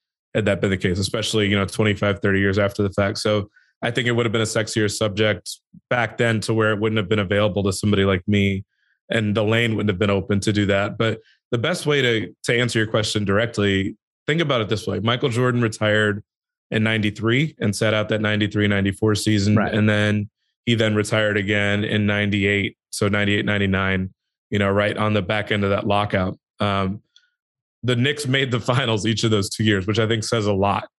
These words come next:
Speaker 1: that as soon as
Speaker 2: Yeah.
Speaker 1: Michael Jordan left the league, the Knicks were that team that was next in line.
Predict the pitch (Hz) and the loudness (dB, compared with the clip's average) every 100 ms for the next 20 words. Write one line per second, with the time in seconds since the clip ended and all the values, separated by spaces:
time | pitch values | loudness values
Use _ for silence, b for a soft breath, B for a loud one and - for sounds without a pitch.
0 | _ 123 113 107 131 117 113 107 110 113 | _ 0 0 0 2 2 4 0 0 0
1 | 110 110 107 104 110 104 - 104 113 110 | 2 2 0 0 0 0 -2 0 2 2
2 | 101 98 - _ _ _ 117 110 110 - | 0 -4 -14 _ _ _ 0 2 0 0
3 | 110 104 98 113 107 104 104 95 104 - | 0 0 0 0 2 2 2 0 -2 -2
4 | 101 98 101 98 98 98 | 0 2 2 2 0 -2